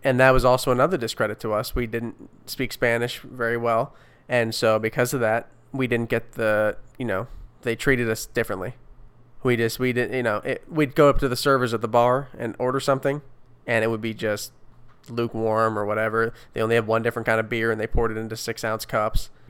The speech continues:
You'd get one, and then you'd have to go wait in line for, like, ten minutes to get another one because there was only one bar. And then if someone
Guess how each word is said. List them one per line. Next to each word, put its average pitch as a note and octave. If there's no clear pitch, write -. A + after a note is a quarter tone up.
You'd B2
get C#3
one, B2+
and A2+
then A#2
you'd A2+
have A2
to A#2
go A#2+
wait A2+
in F#2
line G#2+
for, -
like, F#2
ten G2+
minutes F2
to A#2
get F#2+
another G#2
one G2
because A2+
there A2
was A2
only A2+
one C3
bar. B2+
And A#2+
then A2+
if A#2
someone C3